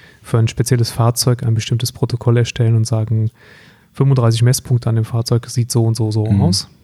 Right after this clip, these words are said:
Speaker 1: Das ist also wirklich ein Gerät, an, einmalig ein Auto einfach mal durchmisst und
Speaker 2: Ja.
Speaker 1: guckst.
Speaker 2: Finde ich für Profis aber eine tolle Sache. Also diese Messprotokolle.
Speaker 1: Ja.
Speaker 2: Also wirklich
Speaker 1: Bei
Speaker 2: gerade, wenn
Speaker 1: großen
Speaker 2: man,
Speaker 1: Gerät, ja.
Speaker 2: wenn man hochwertige,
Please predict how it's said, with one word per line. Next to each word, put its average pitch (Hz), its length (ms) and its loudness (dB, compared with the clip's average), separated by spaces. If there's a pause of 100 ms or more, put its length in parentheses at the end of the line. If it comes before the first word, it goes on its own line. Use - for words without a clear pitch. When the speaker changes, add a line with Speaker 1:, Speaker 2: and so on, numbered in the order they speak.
(140)
Speaker 1:
Das 117 100 -4
ist 117 40 2
also 117 240 2
wirklich 131 260 0
ein 135 80 2
Gerät, 120 280 0 (1200)
an, 135 280 0 (180)
einmalig 139 420 2
ein 120 60 0
Auto 139 240 0
einfach 123 320 -2
mal 117 120 0
durchmisst 110 540 -4
und 131 140 -6
Speaker 2:
Ja. 104 80 2
Speaker 1:
guckst. - 240 -4 (480)
Speaker 2:
Finde 131 220 2
ich - 40 -8
für 123 80 -2
Profis 170 340 0
aber 151 120 2
eine 131 120 4
tolle 135 220 -2
Sache. 123 300 -4 (380)
Also 101 180 -2
diese 92 240 -4
Messprotokolle. 92 560 -4
Speaker 1:
Ja. 117 100 -2 (140)
Speaker 2:
Also 95 180 -6
wirklich 113 240 -6
Speaker 1:
Bei 120 60 0
Speaker 2:
gerade, 113 160 2
wenn 123 80 2
Speaker 1:
großen 120 140 2
Speaker 2:
man, 113 100 -2
Speaker 1:
Gerät, 107 200 -6
ja. 120 140 -6
Speaker 2:
wenn 113 120 2
man 101 80 4
hochwertige, 117 640 2